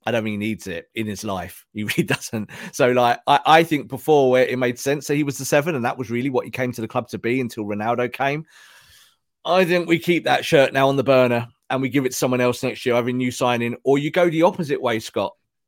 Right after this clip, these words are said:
and give it to someone like Garnacho, new contract, long-term, number seven, and you do it like you did with Ronaldo and say, build your way into that,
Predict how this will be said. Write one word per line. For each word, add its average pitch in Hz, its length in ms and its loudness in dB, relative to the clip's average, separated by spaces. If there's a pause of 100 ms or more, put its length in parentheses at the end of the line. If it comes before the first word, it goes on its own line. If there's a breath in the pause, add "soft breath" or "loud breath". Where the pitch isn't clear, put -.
and 104 140 -12
give 127 180 -4
it - 120 -10
to 127 100 -10
someone 135 300 -6
like 139 180 -2
Garnacho, 139 640 0
new 123 180 -6
contract, 131 800 -2 (600)
long-term, 135 880 2 (180)
number 131 240 -4
seven, 135 540 2
and 143 140 -4
you 139 60 -4
do 147 180 2
it 139 100 4
like 143 160 4
you 151 60 -10
did 143 160 -4
with 143 100 -2
Ronaldo 143 500 2
and 123 120 -2
say, 127 260 2
build 135 340 2
your 127 140 0
way 131 240 0
into 143 260 -6
that, 110 300 -2